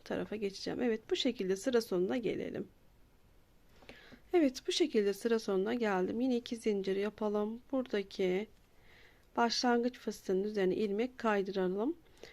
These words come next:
Şimdi burada bir, iki ve üç zincir yapalım. Bir ileriye tekrar ilmek kaydıralım. Sökülme olmasın.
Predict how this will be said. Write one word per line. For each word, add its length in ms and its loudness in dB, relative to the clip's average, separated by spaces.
Şimdi 260 -2
burada 360 2
bir, 480 0
iki 280 -4
ve 100 0
üç 180 -4
zincir 380 0
yapalım. 600 0
Bir 180 0
ileriye 480 -2
tekrar 440 -4
ilmek 480 -2
kaydıralım. 720 -2
Sökülme 640 -2
olmasın. 720 0